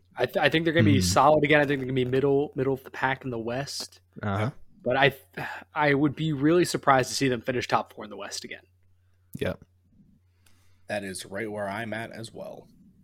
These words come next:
Speaker 2: All right, we're gonna go to the Eastern Conference here. We're gonna go to the Boston Celtics.
Speaker 1: You, you're, you have red hair, so you get to say this one first.
Speaker 2: True.
Speaker 3: This is true. Um, obviously gained K P,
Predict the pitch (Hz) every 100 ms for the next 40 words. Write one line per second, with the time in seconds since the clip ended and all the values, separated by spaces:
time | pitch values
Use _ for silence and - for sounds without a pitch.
0 | _ _ _ _ _ _ _ 113 107 110
1 | 110 107 - - 113 113 110 101 101 -
2 | 107 117 139 127 113 104 107 113 - 104
3 | 101 104 107 - 73 - - - 117 135
4 | 131 139 135 143 120 127 117 113 - 113
5 | 117 110 117 110 - 117 - 117 - -
6 | _ _ _ - - - - _ _ -
7 | - 113 113 98 - - - - - _
8 | _ - - - - - 160 139 131 131
9 | 131 127 127 127 _ _ - _ _ _
10 | _ _ _ _ - 127 127 123 123 123
11 | 120 127 123 - 139 139 139